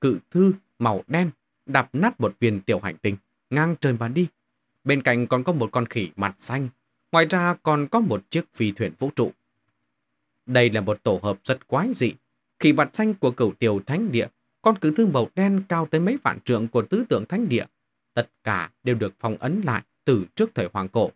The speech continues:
cùng với phi thuyền cấp thánh do khoa học kỹ thuật kết lại, mà đồng hành cùng nhau, trông thật là ô hợp. Tế đàn. Trong lòng Diệp Phàm nhảy rộn lên, lại thấy thêm một đội địch nhân. Bọn họ bỗng nhiên xuất hiện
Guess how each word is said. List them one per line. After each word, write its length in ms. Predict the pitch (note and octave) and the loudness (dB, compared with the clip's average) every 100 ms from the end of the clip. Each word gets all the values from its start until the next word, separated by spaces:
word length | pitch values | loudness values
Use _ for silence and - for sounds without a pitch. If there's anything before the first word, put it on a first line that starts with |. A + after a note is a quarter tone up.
| _ _ _ _ | _ _ _ _
cùng 160 | F#3 D#3 | 2 2
với 100 | F3+ | 2
phi 160 | A3 | 0
thuyền 320 | G3 - G#2+ G2+ | -2 0 -2 -2
cấp 160 | D#3+ - | -6 -6
thánh 280 | C#3 E3 B3 | -6 -4 -4
do 200 | A#2 G2+ | -6 -8
khoa 140 | - G2+ | -6 -6
học 200 | G2 - | -6 -6
kỹ 120 | C#3+ | -6
thuật 240 | D3 G#2+ - - | -4 -6 -6 -6
kết 220 | - - | -4 0
lại, 180 | G#2 - _ _ _ _ - | -2 -2 _ _ _ _ -4
mà 260 | A#2+ G#2+ | 0 2
đồng 240 | G#2 A2+ G2 | 2 -2 -2
hành 180 | G#2 F#2+ | -4 -2
cùng 240 | A#2+ F#2+ F#2+ | -2 -2 -4
nhau, 220 | C#3 D#3 - _ _ - | -4 -4 -10 _ _ -4
trông 240 | A#2 F2+ E2 _ _ - | -2 -2 -8 _ _ -8
thật 120 | B2+ | -6
là 140 | F#2 - | -4 -4
ô 160 | A#2 G2 | -4 -2
hợp. 180 | F#2 - _ _ _ _ _ _ _ _ _ | -6 -8 _ _ _ _ _ _ _ _ _
Tế 260 | - E3 D4 | 0 2 2
đàn. 240 | F#3 B2 A#2 _ _ _ _ _ _ | 0 0 -2 _ _ _ _ _ _
Trong 140 | - A3+ | 2 4
lòng 160 | D#3+ | 4
Diệp 180 | B2+ C3+ | 2 0
Phàm 260 | C3+ B2+ A2 | 0 -2 0
nhảy 240 | A2+ F#2 | -2 -2
rộn 280 | F#2 B2 A#2 | 0 0 0
lên, 160 | C3+ F#3 - _ _ _ | 0 0 -2 _ _ _
lại 140 | C3+ | 0
thấy 180 | B2+ D3 D3+ | 2 0 2
thêm 220 | B2 G2+ | 0 0
một 160 | G#2+ - | -4 0
đội 200 | A#2 - | 0 0
địch 200 | A2+ A2 - | -2 -4 -2
nhân. 180 | B2+ A#2+ _ _ _ _ | -2 -2 _ _ _ _
Bọn 140 | D3+ C#3+ | 0 2
họ 100 | A2 | 2
bỗng 220 | C3 C#3+ | 0 0
nhiên 220 | A#2+ G#2 | 0 -2
xuất 260 | - A3 - | -4 -6 0
hiện 220 | A2+ | 0